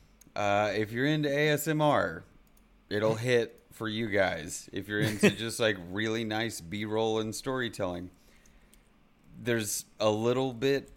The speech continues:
of, like, ingredients being shown on the screen,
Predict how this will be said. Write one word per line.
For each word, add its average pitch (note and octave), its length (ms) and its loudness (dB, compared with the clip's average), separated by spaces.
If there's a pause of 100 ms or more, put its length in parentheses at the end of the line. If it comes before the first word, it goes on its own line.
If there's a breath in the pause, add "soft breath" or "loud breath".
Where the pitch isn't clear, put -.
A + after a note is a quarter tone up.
of, G#2 400 -2 (340)
like, F#2+ 200 -6
ingredients A#2 680 -4
being A#2+ 220 -6
shown A#2+ 260 -4
on A#2 100 -4
the A#2 80 -6
screen, A#2 480 -8